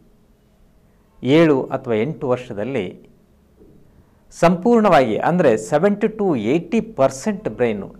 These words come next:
ಡೆವಲಪ್ ಆಗಿಬಿಡುತ್ತೆ. So ಇದನ್ನು ನಾವು ನೋಡಿದಾಗ,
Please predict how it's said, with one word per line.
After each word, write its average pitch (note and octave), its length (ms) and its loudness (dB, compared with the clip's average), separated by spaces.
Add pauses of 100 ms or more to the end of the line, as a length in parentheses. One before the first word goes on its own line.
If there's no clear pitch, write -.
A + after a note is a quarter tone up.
ಡೆವಲಪ್ A#2 360 -2
ಆಗಿಬಿಡುತ್ತೆ. - 500 -14 (1900)
So A3 120 8
ಇದನ್ನು G#3 160 4
ನಾವು F#3 180 6
ನೋಡಿದಾಗ, F3 440 4